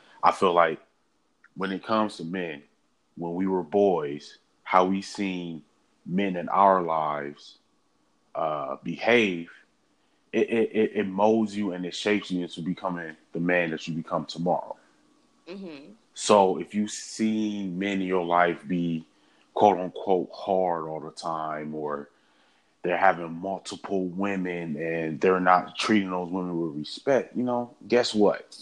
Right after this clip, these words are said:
Speaker 1: When you grow up, you probably be doing the same thing because you feel like, "Well, these are the men I looked up to. This is how they behave. So that's what a man should, a man should do."
Speaker 2: Right, right, right, right.
Speaker 1: It's about being an example, man.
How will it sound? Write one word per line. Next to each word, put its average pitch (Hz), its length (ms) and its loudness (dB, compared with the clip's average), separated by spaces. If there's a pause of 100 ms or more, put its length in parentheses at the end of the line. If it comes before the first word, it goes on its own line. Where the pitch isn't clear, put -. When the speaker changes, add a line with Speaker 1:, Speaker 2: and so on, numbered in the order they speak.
Speaker 1:
When 95 140 0
you 101 60 4
grow 117 240 8
up, 117 220 6
you 98 60 -4
probably 117 340 4
be 127 60 -2
doing 110 180 -2
the 92 60 -8
same 101 260 -6
thing 113 280 -4
because 90 220 -4
you 95 100 -6
feel 98 220 -4
like, 87 240 -2 (460)
"Well, 90 120 0
these 113 220 2
are 110 120 2
the 101 40 -4
men 98 200 -2
I 92 60 2
looked 87 260 -4
up 87 140 -4
to. 87 260 -4 (480)
This 87 180 -10
is 92 60 -6
how 87 140 4
they 101 120 2
behave. 85 540 0 (240)
So 92 120 0
that's 95 300 2
what 87 260 0
a 82 60 -6
man 85 260 -4
should, 76 280 -8
a 85 60 -2
man 82 260 -2
should 76 180 -8
do." 69 160 -6 (1700)
Speaker 2:
Right, 165 480 -20 (320)
right, 147 260 -20
right, 180 260 -14
right. 233 380 -16
Speaker 1:
It's - 100 -14
about 127 220 2
being 135 180 4
an 123 200 -2
example, 113 460 -2
man. 92 380 -12